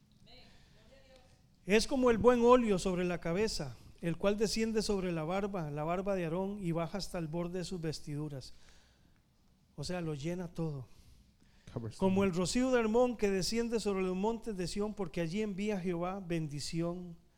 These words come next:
Speaker 1: y vida eterna". Y aquí Dios quiere enviarte bendición y vida eterna.
Speaker 2: So God wants to give you blessing and eternal life.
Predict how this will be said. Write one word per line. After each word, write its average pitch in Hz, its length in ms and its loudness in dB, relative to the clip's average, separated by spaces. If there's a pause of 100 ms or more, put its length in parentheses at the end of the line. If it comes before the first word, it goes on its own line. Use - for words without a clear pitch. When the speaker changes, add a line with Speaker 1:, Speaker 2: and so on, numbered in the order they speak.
(540)
Speaker 1:
y 170 160 4
vida 160 480 2 (580)
eterna". 143 600 -4 (480)
Y 160 100 -2
aquí 202 280 -2
Dios 196 320 0
quiere 190 300 -2
enviarte 180 640 -6 (540)
bendición 165 960 -6 (720)
y 151 160 -4
vida 151 520 -6 (600)
eterna. 117 500 -10
Speaker 2:
So 139 140 -2
God 135 240 2
wants 139 260 0
to 131 80 -4
give 135 320 -4
you 123 80 0
blessing 107 560 -6
and 113 120 -4
eternal 110 440 -2
life. 104 260 -8